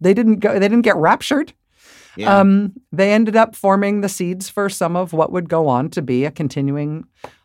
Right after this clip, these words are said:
Speaker 1: ultra-right, anti-democratic, authoritarian impulse in this country that we're still, you know, we're contending with a, an, a later generation of it. And
Speaker 2: Yeah.
Speaker 1: so I, I ju-, I feel like the,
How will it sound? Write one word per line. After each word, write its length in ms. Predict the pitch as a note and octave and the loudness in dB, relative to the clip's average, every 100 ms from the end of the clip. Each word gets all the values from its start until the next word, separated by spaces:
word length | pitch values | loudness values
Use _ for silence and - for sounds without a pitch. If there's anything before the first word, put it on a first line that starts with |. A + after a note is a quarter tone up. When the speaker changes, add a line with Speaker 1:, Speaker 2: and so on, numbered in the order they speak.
| - | -4
Speaker 1:
ultra-right, 600 | C#3 - D#3 C3+ C3+ D3 - | -4 -2 0 0 0 -4 -8
anti-democratic, 840 | C3+ D#3 C3+ C3+ C3+ C#3+ C3 C3+ | -6 -4 -4 -4 -4 -4 -4 -4
authoritarian 680 | C#3+ C#3 C3+ C#3+ C3+ C3+ C#3+ | -6 -6 -4 -4 -4 -4 -4
impulse 500 | E3+ G#3 D3 C3 - | -2 0 0 -2 -6
in 140 | D3 | -6
this 160 | D3 D3+ | -6 -4
country 300 | - F#4 G#3 | -4 -2 0
that 140 | F3 F3 | 0 0
we're 100 | F#3 | -4
still, 460 | - F#3+ G3 F#3+ - - - | 0 4 4 2 -4 -20 -2
you 80 | G#3+ | 2
know, 100 | E3+ | 2
we're 100 | F#3 | 2
contending 500 | G3 F3+ E3+ F3 E3+ | 0 0 -2 -2 -2
with 160 | D#3 | -2
a, 140 | D#3+ D3 | -2 -2
an, 280 | D#3 D#3 - | -4 -4 -4
a 100 | D#3 | -4
later 360 | D3 D3 D#3+ F3 | 0 2 2 0
generation 600 | C#3+ D#3 D3 F#3+ - C#3+ | 0 0 0 -2 -2 -2
of 160 | A2+ A#2 | -4 -6
it. 180 | A#2+ - - - - | -12 -18 -20 -18 0
And 140 | G#3 | 2
Speaker 2:
Yeah. 40 | |
Speaker 1:
so 340 | G3 B3 A3 - | 4 4 4 4
I, 140 | A3 - | -2 -4
I 80 | G#3+ | -4
ju-, 160 | G#3+ - | -2 0
I 60 | G3+ | -2
feel 260 | G3+ C4+ C4 | -2 0 0
like 200 | A3+ G#3+ | 0 -2
the, 160 | E3 | -6